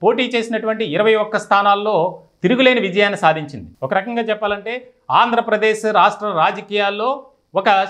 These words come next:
శక్తివంతమైనటువంటి, సమర్థవంతమైనటువంటి పార్టీగా జనసేన గుర్తింపు తెచ్చుకుంది. పదేళ్ల పాటు పడినటువంటి కష్టానికి ప్రతిఫలం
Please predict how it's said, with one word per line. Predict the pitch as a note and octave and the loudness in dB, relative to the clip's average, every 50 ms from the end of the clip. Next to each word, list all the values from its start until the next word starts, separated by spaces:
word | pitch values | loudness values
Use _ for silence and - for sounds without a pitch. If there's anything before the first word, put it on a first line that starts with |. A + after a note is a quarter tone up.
| - | -4
శక్తివంతమైనటువంటి, | - E3 E3+ - - C4+ B3+ B3 A#3+ A#3+ B3 A#3 A#3 A3+ A3 A3 G#3+ A3 A3 A3 G#3+ A#3 A#3 B3 B3 A#3+ - - | -10 -10 -8 -4 -2 0 0 0 2 2 0 2 2 2 0 0 -2 -2 -4 -4 -4 -4 -6 -6 -6 -10 -10 -4
సమర్థవంతమైనటువంటి | - E3 D#3+ G3 G#3+ G#3 - A#3+ A#3+ A3+ A3 A3 A3 G#3+ G#3+ G#3 G#3 G#3 G#3 G#3 G#3 G#3 G#3+ G3+ | -2 0 0 0 0 0 0 0 0 0 0 0 -2 -2 -2 -2 -4 -4 -4 -4 -4 -4 -4 -4
పార్టీగా | G3+ - D3+ F3 - - - A#3+ A3+ G3+ A#3 A3 F#3+ F3 F3 - - - _ _ _ _ A#2 | 0 2 2 2 2 0 -2 -2 2 2 2 2 2 0 -2 -2 -6 -16 _ _ _ _ -12
జనసేన | G2+ - F3 G3 A3+ A3 A3+ A3+ G#3+ G#3+ G#3+ G#3 D#3+ | -4 -2 -2 -2 -2 0 0 2 2 2 0 -2 -4
గుర్తింపు | E3 E3+ E3+ A3 G#3 - - | -8 -10 -8 -8 -8 -6 -6
తెచ్చుకుంది. | F3+ D3+ C3+ - - A2 F2 E2 - - _ _ - | -8 -8 -8 -10 -14 -14 -14 -14 -18 -20 _ _ -2
పదేళ్ల | F3 G3+ A#3+ B3 C4 C4+ B3+ B3 A#3+ A#3 - | 0 0 0 -4 -4 -4 -4 -4 -4 -4 -2
పాటు | A3 G#3 A3 G#3+ A3 | -2 -2 -2 -4 -6
పడినటువంటి | G#3 G3+ G3+ G3+ G3+ G3+ G3+ G3+ G3+ G3 F#3+ - | -6 -4 -4 -4 -4 -4 -6 -8 -10 -10 -10 -10
కష్టానికి | - - E3+ E3 - - B3 B3 B3 A#3+ A#3 A3+ | -4 -4 -4 -4 -2 -2 0 0 0 -2 -4 -2
ప్రతిఫలం | A3 F3+ D#3+ D#3+ F3 D#3 D#3+ D#3+ F3 E3+ C3+ - - | -2 -2 -2 -2 -2 -2 0 2 2 0 0 -4 -14